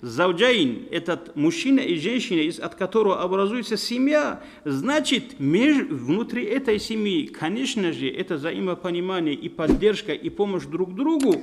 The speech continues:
это намного важнее, потому что именно вот это взаимопонимание, поддержка и помощь в семье, она отражается на обществе. Она отражается на обществе. Поэтому, говорит,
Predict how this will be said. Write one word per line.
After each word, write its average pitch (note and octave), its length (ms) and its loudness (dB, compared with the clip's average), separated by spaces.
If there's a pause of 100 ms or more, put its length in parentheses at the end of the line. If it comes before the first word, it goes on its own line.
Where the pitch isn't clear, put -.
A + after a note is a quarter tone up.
(300)
это - 240 -2
намного A#3 540 0
важнее, C#4 560 0
потому G#3 420 -4
что F#3+ 200 0
именно F#3+ 840 -2
вот E3 200 -4
это G#3 180 -2
взаимопонимание, F#3 880 0
поддержка F#3 440 -2
и F3 60 0
помощь F3+ 320 -2
в - 100 -8
семье, C4 520 2 (260)
она A3 280 2
отражается D#3+ 680 -4
на A#2 140 -6
обществе. - 400 -14 (640)
Она D3 220 2
отражается A#2+ 560 -6
на A#2 100 -6
обществе. - 400 -14 (520)
Поэтому, B3 500 2
говорит, A#3+ 480 2